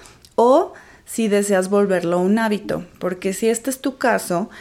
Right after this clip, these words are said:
eh, sí te recomendamos que determines un horario, ya sea al levantarte con tu cafecito o antes de dormir, en las tardes cuando a ti,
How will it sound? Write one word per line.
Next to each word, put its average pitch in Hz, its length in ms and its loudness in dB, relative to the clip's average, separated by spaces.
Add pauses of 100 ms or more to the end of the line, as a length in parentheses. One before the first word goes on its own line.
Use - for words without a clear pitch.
(320)
eh, 185 400 0
sí 202 80 -6
te 214 160 0
recomendamos 185 720 0
que 208 100 -2
determines 196 800 0
un 214 280 2
horario, 185 580 0 (240)
ya 180 280 0
sea 175 440 0
al 170 240 -4
levantarte 196 960 -2
con 180 160 -6
tu - 140 -18
cafecito 208 960 -2 (320)
o 180 160 0
antes 170 320 -2
de 175 100 4
dormir, 202 880 0
en 185 140 -4
las 165 260 -8
tardes 202 380 0
cuando 170 420 -2
a 170 160 -4
ti, 202 480 -2